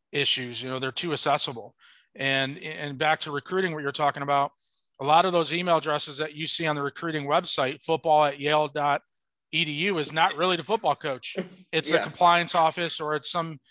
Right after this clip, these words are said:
Speaker 1: graduate assistants basically saying, "Oh, here's another person. Let's send them a questionnaire." And I deal with it with our own clients. They don't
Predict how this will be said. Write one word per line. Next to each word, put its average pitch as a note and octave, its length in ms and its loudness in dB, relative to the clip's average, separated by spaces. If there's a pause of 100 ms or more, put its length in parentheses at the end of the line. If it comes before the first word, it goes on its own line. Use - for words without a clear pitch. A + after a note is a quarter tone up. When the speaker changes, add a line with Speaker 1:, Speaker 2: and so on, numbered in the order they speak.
(380)
Speaker 1:
graduate D#3+ 400 2
assistants E3+ 640 -2
basically D#3 460 0
saying, D3+ 240 -2
"Oh, D3+ 80 4
here's D#3 180 2
another D#3+ 220 2
person. D3 360 -4
Let's C#3 220 -4
send D3+ 180 -2
them D3 140 -2
a C#3+ 180 0 (340)
questionnaire." D#3 800 0 (600)
And D#3+ 160 -2
I F#3 80 4
deal G3 180 2
with G3 120 0
it G#3+ 60 0
with G3 100 -4
our G#3 140 4
own A#3 120 -2
clients. C3 460 -6
They D3+ 140 0
don't E3 280 0